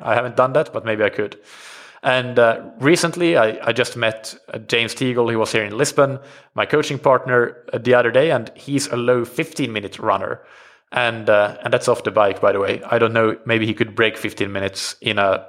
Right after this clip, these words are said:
pure standalone five K race. His, uh, long run pace, uh, specifically, I don't know, but I know that for his easy runs,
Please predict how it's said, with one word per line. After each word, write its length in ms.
pure 400
standalone 500
five 200
K 120
race. 340
His, 420
uh, 340
long 300
run 240
pace, 420
uh, 240
specifically, 560
I 40
don't 220
know, 220
but 100
I 60
know 160
that 100
for 160
his 160
easy 300
runs, 360